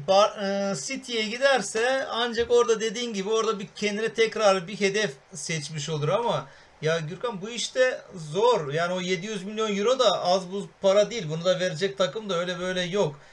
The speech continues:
Hani Messi ancak oraya şey gitmeye çalışıyor.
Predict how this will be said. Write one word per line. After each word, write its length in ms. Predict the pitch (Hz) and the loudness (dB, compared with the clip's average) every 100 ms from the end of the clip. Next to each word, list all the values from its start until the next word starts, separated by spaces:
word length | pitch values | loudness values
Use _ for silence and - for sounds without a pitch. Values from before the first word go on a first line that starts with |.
| - - | -18 -4
Hani 240 | 160 165 | -2 0
Messi 380 | 196 226 - 233 | 0 -2 0 0
ancak 320 | 226 208 220 | 0 -2 0
oraya 260 | 226 233 233 | 4 4 2
şey 240 | 220 226 | 0 -2
gitmeye 420 | 214 - 170 147 | -4 -8 -2 -2
çalışıyor. 560 | 143 143 135 - 120 104 | 0 -2 -4 -8 -8 -10